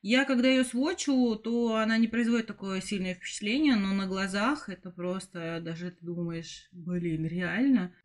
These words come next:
Люблю эту палетку, она крутая. Следующая палетка будет от бренда Anastasia Beverly Hills, которая называется Riviera. Я реально считаю, что это очень яркая палетка. Это одна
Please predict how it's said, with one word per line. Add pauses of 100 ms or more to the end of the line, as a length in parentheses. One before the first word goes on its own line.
Люблю
эту
палетку,
она
крутая. (140)
Следующая
палетка
будет
от
бренда
Anastasia
Beverly
Hills,
которая
называется
Riviera.
Я
реально
считаю,
что
это
очень
яркая
палетка.
Это
одна